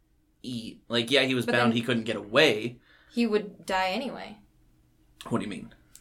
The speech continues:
Speaker 2: Like, if he was bound, and he was like, "Eat until you die,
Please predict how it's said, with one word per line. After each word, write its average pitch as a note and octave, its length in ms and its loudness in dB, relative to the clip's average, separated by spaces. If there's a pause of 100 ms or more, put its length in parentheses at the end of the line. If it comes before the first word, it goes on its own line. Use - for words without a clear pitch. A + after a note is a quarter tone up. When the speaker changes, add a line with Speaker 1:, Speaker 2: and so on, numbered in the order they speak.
(120)
Speaker 2:
Like, F#3+ 120 -6
if F3+ 120 -2
he G3+ 100 0
was F#3 160 -4
bound, F#3 440 0
and F3 80 -10
he F#3 120 -8
was - 460 -14
like, F3 340 -4
"Eat C#4 320 2
until A3 220 -2
you G#3+ 120 -2
die, F#3 460 0